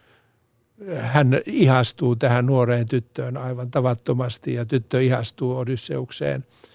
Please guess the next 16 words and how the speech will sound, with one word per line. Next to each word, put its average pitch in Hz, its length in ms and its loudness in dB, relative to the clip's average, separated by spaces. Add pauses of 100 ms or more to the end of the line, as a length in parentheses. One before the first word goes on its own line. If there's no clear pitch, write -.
(320)
Ja 135 240 2
isä 131 480 4
lupaa, 131 520 2
ö, - 60 -2 (1400)
Odysseukselle 135 720 2
mitä 135 360 4
tahansa, 123 560 0 (340)
jos 151 320 2
jäät 147 380 6
ja 131 100 4
menet 127 340 2
Nausikaan 131 580 2
kanssa 131 340 -4
naimisiin 123 560 -2
ja 127 60 -4
muuta. 127 300 -4